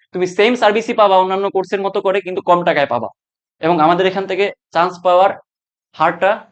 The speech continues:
নেহায়েত কম না। বাংলাদেশের সবগুলো ইউনিভার্সিটিতে, ভার্সিটি ক, ভালো ভালো রেজাল্ট কিন্তু আমাদের জুলিতে আছে। তোমরা already সেটা YouTube চ্যানেলে, আমাদের Facebook গ্রুপে যারা যুক্ত হও না, একটু যুক্ত হয়ে যাও, ডেসক্রিপশনে লিংক দেওয়া থাকবে, গেলেই দেখতে পারবা।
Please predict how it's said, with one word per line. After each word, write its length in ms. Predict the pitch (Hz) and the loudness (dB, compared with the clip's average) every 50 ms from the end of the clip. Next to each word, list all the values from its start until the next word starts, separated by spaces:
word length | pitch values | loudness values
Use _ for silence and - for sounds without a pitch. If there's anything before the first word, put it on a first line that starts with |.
| _ _ | _ _
নেহায়েত 360 | 165 165 165 160 165 160 165 - | -6 -4 -4 -2 -4 -4 -4 0
কম 180 | - 170 175 170 156 | 2 4 4 4 2
না। 120 | 139 - - _ _ _ _ _ _ _ _ _ _ _ _ _ _ _ _ - | 0 -2 -6 _ _ _ _ _ _ _ _ _ _ _ _ _ _ _ _ -2
বাংলাদেশের 400 | 156 175 185 180 190 185 214 202 | 0 2 2 0 -2 -4 -6 -4
সবগুলো 360 | - 175 185 190 208 226 220 | -2 -2 0 0 2 2 2
ইউনিভার্সিটিতে, 580 | 208 202 196 185 180 - 170 139 135 123 117 - _ _ _ _ _ _ _ _ _ _ _ _ _ _ _ _ _ _ - | 2 2 0 -2 -2 -2 -4 -8 -8 -8 -12 -14 _ _ _ _ _ _ _ _ _ _ _ _ _ _ _ _ _ _ -2
ভার্সিটি 360 | 147 147 147 - 175 160 180 170 - | 0 0 0 0 0 0 0 0 2
ক, 20 | 147 127 - - - _ _ _ _ _ - | 0 0 0 -2 -10 _ _ _ _ _ -4
ভালো 180 | 139 156 170 | 0 2 4
ভালো 140 | 175 170 165 | 4 4 4
রেজাল্ট 260 | 156 147 156 156 156 | 4 2 0 0 -2
কিন্তু 180 | 156 160 151 156 | -4 -4 -4 -2
আমাদের 280 | 143 143 143 147 151 | -2 -2 -4 -4 -4
জুলিতে 300 | 139 139 135 143 139 151 | -4 -4 -6 -4 -4 -2
আছে। 280 | 165 - 131 - - 110 - _ _ _ _ _ _ _ _ _ _ _ _ _ - | -2 -2 -4 -4 -8 -16 -18 _ _ _ _ _ _ _ _ _ _ _ _ _ -4
তোমরা 160 | 156 160 165 | -2 2 2
already 260 | 156 156 170 175 185 | 4 4 4 2 2
সেটা 200 | 180 185 170 170 | 0 0 0 0
YouTube 240 | 165 151 156 165 156 | 0 0 0 -4 -4
চ্যানেলে, 400 | - 170 165 170 170 175 180 180 - | -4 -4 -2 -2 -2 -4 -4 -6 -10
আমাদের 280 | - 139 143 143 156 156 | -10 -8 -6 -6 -6 -6
Facebook 320 | - 151 147 139 156 156 143 | -6 -6 -4 -4 -4 -4 -4
গ্রুপে 280 | 135 147 143 151 170 | -4 -4 -4 -2 -2
যারা 180 | 147 156 160 151 | 0 0 -2 -2
যুক্ত 240 | 135 - - - 202 | -4 -6 -4 -2 -2
হও 120 | 175 185 | 0 0
না, 80 | 190 180 | 0 -2
একটু 120 | 175 180 | -2 -4
যুক্ত 220 | 147 143 139 - | -6 -6 -4 -2
হয়ে 160 | 180 170 165 165 | 0 0 2 2
যাও, 160 | 151 131 123 | 2 0 0
ডেসক্রিপশনে 400 | 127 127 - - - - 147 143 | -2 -4 -6 -8 -8 -6 -6 -4
লিংক 160 | 139 139 143 | -4 -2 -2
দেওয়া 140 | 143 139 139 | -2 -2 -2
থাকবে, 320 | 135 147 143 156 202 240 - - _ _ _ - - - 175 | -2 -4 -2 0 -2 -2 -4 -6 _ _ _ -20 -4 0 2
গেলেই 160 | 202 214 208 | 4 4 4
দেখতে 260 | 185 170 139 - - | 4 2 0 -2 -2
পারবা। 260 | 123 123 113 107 - | -2 -4 -4 -6 -10